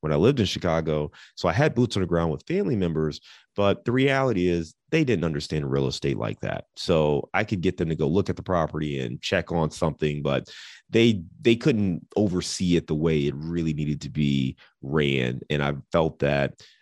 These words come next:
um, we really were missing opportunities of, of being better managers. Now, that was a deal that was just me and, uh, one other investor, so I wasn't too concerned. But on the same note, we just made it a point to say, if people aren't trusting us with their money,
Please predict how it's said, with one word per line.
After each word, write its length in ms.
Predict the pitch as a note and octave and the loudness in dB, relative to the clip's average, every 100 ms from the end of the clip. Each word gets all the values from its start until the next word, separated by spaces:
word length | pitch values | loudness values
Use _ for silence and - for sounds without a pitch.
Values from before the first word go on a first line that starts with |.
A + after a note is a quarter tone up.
| _ | _
um, 240 | C#2 B1+ C#2 | -4 -2 0
we 80 | |
really 220 | E2+ F2+ E2+ | 4 4 4
were 60 | |
missing 360 | D#2 D#2 - D2+ | 2 -2 -2 -4
opportunities 760 | C#2+ C#2 - - D2+ C#2+ C2 | -4 -4 -8 -4 -2 -2 -2
of, 180 | C#2 D2+ | -2 -2
of 180 | - C#2 | -4 0
being 220 | D#2+ D2+ | 0 0
better 240 | D2+ D2 D2 | 0 0 0
managers. 580 | C#2 D2 E2+ C#3 D#3+ - - - G2+ | 0 -2 0 0 -2 -10 -20 -4 0
Now, 80 | |
that 160 | G2+ C3+ | 2 2
was 100 | B2 | 2
a 40 | E2 | 0
deal 200 | F2 E2 | 2 4
that 80 | |
was 100 | D2+ | 2
just 180 | D2+ D2+ | -2 -4
me 160 | D#2+ D#2 | -2 0
and, 100 | D2 | 0
uh, 220 | C2+ B1 | -2 -2
one 220 | C2+ D#2 | -2 0
other 160 | C#2+ C#2 | 0 -2
investor, 400 | C#2 C#2 - D#2 | -2 -2 -2 -6
so 140 | C#2+ | -2
I 40 | D2 | -2
wasn't 220 | D2 - | -2 -4
too 160 | D#2 | -8
concerned. 560 | C2+ - - G#2+ G#2 G#2 - - - | -8 -6 -2 0 -2 -6 -16 -12 -2
But 80 | |
on 60 | G2+ | 0
the 60 | G2 | 0
same 340 | - A#2+ G#2+ | 2 2 4
note, 180 | F#2 E2 | 2 2
we 140 | F2+ | 2
just 180 | G#2 - | -2 -2
made 140 | F2+ | 0
it 60 | D2 | 0
a 40 | |
point 220 | - - C2+ | -2 -6 -6
to 80 | |
say, 300 | - D2+ D2 C2+ | -2 0 2 -2
if 120 | - | -4
people 200 | - B2 | -4 0
aren't 140 | F#2 D#2 | -2 0
trusting 300 | D#2 - D2 | -4 -2 -4
us 100 | - | -4
with 80 | |
their 80 | C#2 | -4
money, 400 | C#2+ C#2 C2 C#2+ | -2 -2 -2 -6